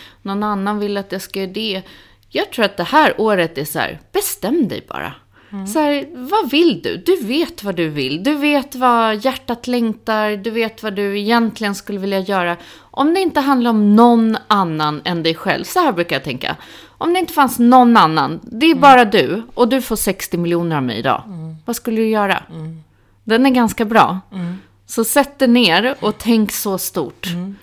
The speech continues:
Speaker 2: Då är det inga hinder.
Speaker 1: Inga hinder. Du behöver inte tänka, "Tänk om och om jag bara skulle." Nej,
Speaker 2: Mm.
Speaker 1: nu har du det. Vad skulle du göra?
Speaker 2: Mm.
Speaker 1: Och då vet du ju vad du vill.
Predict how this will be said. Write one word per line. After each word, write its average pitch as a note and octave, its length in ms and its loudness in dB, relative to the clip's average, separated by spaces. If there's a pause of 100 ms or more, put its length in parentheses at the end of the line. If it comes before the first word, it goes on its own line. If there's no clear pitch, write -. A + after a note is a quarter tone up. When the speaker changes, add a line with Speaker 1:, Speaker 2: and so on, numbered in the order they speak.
Speaker 2:
Då F#3 80 -8
är D3 100 -4
det D3+ 60 -8
inga D3+ 340 -10
hinder. D#3+ 680 -12
Speaker 1:
Inga E4+ 380 2
hinder. C4 760 2
Du A3+ 180 -6
behöver B3+ 260 -2
inte B3 140 -8
tänka, A#3+ 340 -4
"Tänk A#3+ 400 -2
om A3+ 420 2
och G#3+ 220 0
om A3+ 160 0
jag A3+ 120 -2
bara G#3+ 340 2
skulle." G#3 760 -4
Nej, D4+ 280 2
Speaker 2:
Mm. D4 120 -6
Speaker 1:
nu D4 60 6
har C#4+ 240 2
du A#3 120 2
det. D3+ 180 0 (100)
Vad A#3 200 2
skulle A3 260 -4
du G#3+ 100 0
göra? F#3 280 0
Speaker 2:
Mm. E3 120 -6 (480)
Speaker 1:
Och - 200 -8
då C4 240 4
vet A#3 360 -2
du G#3 60 -4
ju F3+ 80 -2
vad F3 180 -6
du D#3+ 80 -6
vill. D#3+ 340 -10